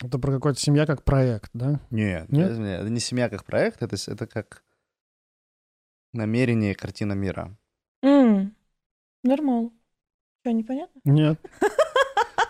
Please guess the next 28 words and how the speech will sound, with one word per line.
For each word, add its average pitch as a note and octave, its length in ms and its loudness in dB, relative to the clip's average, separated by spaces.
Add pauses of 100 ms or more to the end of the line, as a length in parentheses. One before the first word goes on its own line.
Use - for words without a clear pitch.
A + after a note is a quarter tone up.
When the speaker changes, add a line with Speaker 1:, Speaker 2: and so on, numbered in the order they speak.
(2000)
Speaker 1:
У C#3+ 60 4
меня D#3 300 8
невысокий D#3 500 2
I B2+ 120 6
C C3+ 160 4
Q, F#3 220 2
поэтому B2+ 500 0
можно B2+ 480 4
Speaker 3:
<laughs> A2+ 40 4
Speaker 1:
попроще. C#3 560 0 (360)
Speaker 2:
Слушай, G2+ 320 2
вот G#2 140 0
эта - 140 2
вот A#2 100 0
тема A#2 400 0
«ищу A2 240 -4
мужа, A2+ 320 -2
ищу G2+ 200 -6
жену», D3 380 -4
она, B2 300 -2
мне G#2 140 -4
кажется, A2 360 -6
странная. E2+ 720 -6 (720)
Ну, A#2 60 -4
то - 0 -
Speaker 1:
Мне C#3+ 80 4
Speaker 2:
есть C3+ 100 4
Speaker 1:
тоже. B2 420 2